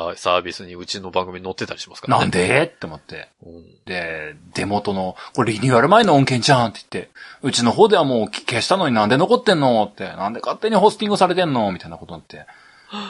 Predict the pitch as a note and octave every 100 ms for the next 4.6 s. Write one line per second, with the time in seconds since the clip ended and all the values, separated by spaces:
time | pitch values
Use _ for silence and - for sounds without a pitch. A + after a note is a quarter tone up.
0 | F#3 - - - - - - C3 A#2 G#2
1 | - B3+ F4 C#4 C3 G#2 B2 E3+ B3+ C4
2 | C4+ C#4 A#3+ C#3 - G2 G2+ E3+ B3+ D#4
3 | C#4+ C4+ D#3+ F#2+ - D#3+ G3+ G3 D3 F#2+
4 | F#2+ A2 F#2+ - -